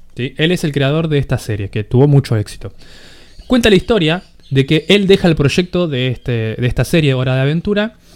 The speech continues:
sin querer, eh, continuar haciendo animación, ¿sí? Como dejando la animación de lado porque estaba desmotivado, no se sentía muy bien consigo mismo, como que tenía cosas en las que crecer, como que sentía esa, ese llamado, ¿no?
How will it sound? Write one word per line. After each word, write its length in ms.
sin 460
querer, 460
eh, 540
continuar 640
haciendo 360
animación, 480
¿sí? 100
Como 320
dejando 680
la 100
animación 500
de 100
lado 320
porque 220
estaba 260
desmotivado, 640
no 80
se 100
sentía 300
muy 140
bien 140
consigo 360
mismo, 480
como 220
que 80
tenía 240
cosas 300
en 100
las 80
que 100
crecer, 320
como 180
que 80
sentía 380
esa, 280
ese 240
llamado, 420
¿no? 180